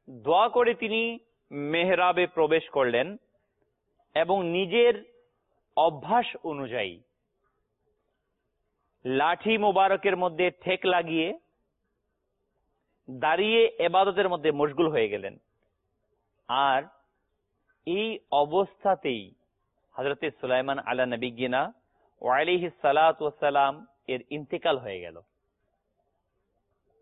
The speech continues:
কিন্তু কাজে ব্যস্ত জিন শ্রমিকরা এটাই বুঝতে লাগলো, পূর্বের ন্যায় কাজে ব্যস্ত রইল যে তিনি, জিন শ্রমিকরা এটা বুঝেই পূর্বের ন্যায়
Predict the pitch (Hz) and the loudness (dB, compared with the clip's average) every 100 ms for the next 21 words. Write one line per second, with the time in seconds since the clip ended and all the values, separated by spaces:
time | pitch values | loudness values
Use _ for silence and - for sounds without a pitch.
0 | _ _ _ _ _ _ _ _ _ - | _ _ _ _ _ _ _ _ _ -4
1 | 220 220 233 185 196 - _ _ _ - | -2 0 2 2 2 -8 _ _ _ -4
2 | 160 185 233 214 220 233 220 135 185 190 | -2 2 2 2 0 0 -2 0 -2 -2
3 | 131 104 _ _ _ _ _ _ 175 208 | -4 -12 _ _ _ _ _ _ 0 0
4 | 240 170 127 98 _ _ _ _ _ - | 0 0 0 0 _ _ _ _ _ 2
5 | 220 294 339 294 294 - 240 196 180 196 | 4 4 2 2 0 2 2 2 2 2
6 | 262 466 - _ 226 247 247 269 240 240 | 2 0 -12 _ -2 0 4 2 4 0
7 | 233 220 214 196 202 226 208 202 208 202 | 2 2 2 2 2 2 4 4 4 2
8 | 208 202 233 262 - _ _ _ _ _ | 0 -4 -4 -6 -14 _ _ _ _ _
9 | 135 107 190 269 262 - 240 247 214 214 | -18 -4 0 0 0 0 0 0 2 2
10 | 226 381 - _ _ _ _ - 226 240 | 2 -2 -14 _ _ _ _ 2 2 4
11 | 311 254 233 185 233 240 147 101 - _ | 0 2 0 2 2 0 -2 -8 -20 _
12 | _ _ _ _ _ 233 254 247 277 262 | _ _ _ _ _ -4 -2 2 2 2
13 | 269 285 277 | 0 0 -2